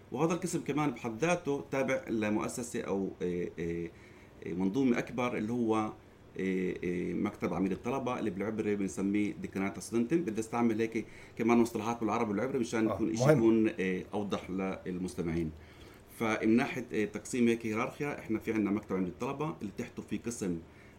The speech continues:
Speaker 1: دعم الطلاب، وتحته في برنامج سوا اللي بيشمل كمان رامي طيبي.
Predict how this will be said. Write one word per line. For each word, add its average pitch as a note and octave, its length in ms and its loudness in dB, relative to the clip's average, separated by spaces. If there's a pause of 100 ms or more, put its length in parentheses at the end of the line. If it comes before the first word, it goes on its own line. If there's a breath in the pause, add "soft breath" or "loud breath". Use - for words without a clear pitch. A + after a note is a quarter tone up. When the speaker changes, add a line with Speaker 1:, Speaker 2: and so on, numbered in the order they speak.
Speaker 1:
دعم G#2+ 200 4
الطلاب، A2+ 540 0 (460 soft breath)
وتحته C3+ 560 -2 (120)
في A#2+ 140 4
برنامج A2+ 400 4
سوا D#3+ 400 2 (200)
اللي A2 140 2
بيشمل A2 420 2
كمان G#2+ 300 2
رامي G2+ 220 2
طيبي. D3 380 -2